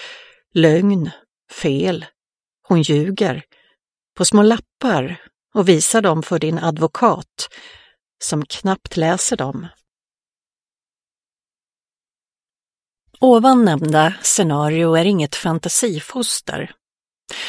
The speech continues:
De flesta som idag avtjänar eller har avtjänat fängelsestraff som oskyldigt dömda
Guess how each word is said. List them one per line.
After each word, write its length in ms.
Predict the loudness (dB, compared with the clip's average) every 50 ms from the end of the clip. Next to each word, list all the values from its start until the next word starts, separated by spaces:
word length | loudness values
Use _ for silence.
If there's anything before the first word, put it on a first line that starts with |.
| -14 -14 -18 -20 -6 0
De 180 | 2 2 4
flesta 460 | 4 4 2 2 0 0 0 0 0
som 200 | 2 0 -2 -2
idag 420 | 0 2 4 4 6 6 4 2 0
avtjänar 840 | 0 2 2 2 2 2 2 2 2 2 0 0 0 0 0 0 0
eller 280 | 0 0 0 0 0 0
har 260 | 0 2 2 4 4
avtjänat 560 | 4 2 0 0 -2 -2 -2 -2 -4 -6 -6
fängelsestraff 960 | -2 -2 0 0 0 -2 -4 -4 -6 -8 -8 -8 -6 -6 -6 -6 -8 -10 -12 -10
som 320 | -6 -4 -2 -2 -2 -2
oskyldigt 640 | -2 -2 -2 -4 -4 -4 -6 -4 -4 -6 -10 -8 -4
dömda 440 | -2 0 0 0 -2 -2 -2 -4 -4